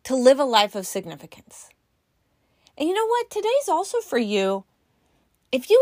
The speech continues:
even just want a dream. Like, you, you don't have a dream yet. You don't know what it is, but you want one.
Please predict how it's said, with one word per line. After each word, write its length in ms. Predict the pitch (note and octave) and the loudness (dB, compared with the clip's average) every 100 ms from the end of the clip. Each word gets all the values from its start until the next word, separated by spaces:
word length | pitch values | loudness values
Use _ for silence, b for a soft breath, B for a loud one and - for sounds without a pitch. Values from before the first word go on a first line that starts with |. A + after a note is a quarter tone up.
| A#4+ | 6
even 180 | F#4+ D4+ | 4 0
just 220 | C4+ A#3+ | 0 -2
want 540 | G#3+ G3+ A3+ B3+ C#4+ - | -4 2 4 6 4 2
a 140 | A#3 | 0
dream. 500 | F#3 G3 F3 - - _ B B B B | 0 -4 -6 -10 -20 _ B B B B
Like, 420 | B3+ B3+ B3 A#3+ b b | 4 4 2 -6 b b
you, 460 | - B3 D#4+ D#4 C#4 _ _ _ | 0 4 6 4 -2 _ _ _
you 260 | A#3 B3 C#4 | -6 0 6
don't 240 | G4+ G#4+ | 6 6
have 280 | E4+ F#4 G#4+ | 4 2 2
a 60 | F#4+ | 0
dream 300 | G3 F3 D#3+ | -6 -8 -10
yet. 340 | C#3+ D#3 - | -10 -10 -10
You 120 | G#3 A#3 | -6 4
don't 280 | C#4+ B3 | 6 6
know 140 | F4 D4 | 2 4
what 200 | B3+ G3 | 4 2
it 160 | F#3 | 0
is, 340 | E3 D#3 G3 - | -6 -14 -16 -18
but 240 | - B3 - | -18 -10 -4
you 80 | D#4 | -4
want 440 | G#3+ A3 E4+ D#4 | -2 -4 -2 -2
one. 440 | G3 D#3 - - | -6 -10 -20 -20